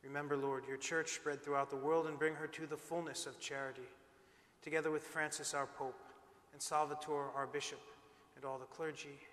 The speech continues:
Remember also our brothers and sisters who have fallen asleep in the hope of the resurrection,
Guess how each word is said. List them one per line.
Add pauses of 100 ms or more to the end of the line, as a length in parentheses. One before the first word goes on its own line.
(760)
Remember
also (500)
our
brothers
and
sisters
who
have
fallen (140)
asleep (160)
in
the
hope
of
the
resurrection,